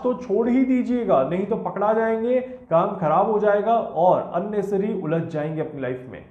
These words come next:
तो इन बातों का तो विशेष ध्यान आपको रखना चाहिए। इसके अलावा अगर आज आपका कोई interview है,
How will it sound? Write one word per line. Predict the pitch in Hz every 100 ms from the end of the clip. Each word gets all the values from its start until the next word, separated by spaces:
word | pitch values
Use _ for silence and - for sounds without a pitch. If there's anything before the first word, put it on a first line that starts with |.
| - -
तो |
इन | 151 165
बातों | 139 131 139
का | 147
तो | 160
विशेष | 160 131 180 175
ध्यान | 131 131
आपको | 127 127 170 170 - -
रखना | 135 131 135 127
चाहिए। | 120 107 - - - - _ _ _ _ _ -
इसके | 175 180
अलावा | 226 226 240 190 - - - 127
अगर | 135 170
आज | 196 220
आपका | 233 -
कोई | 233 220
interview | 185 196 214
है, | 185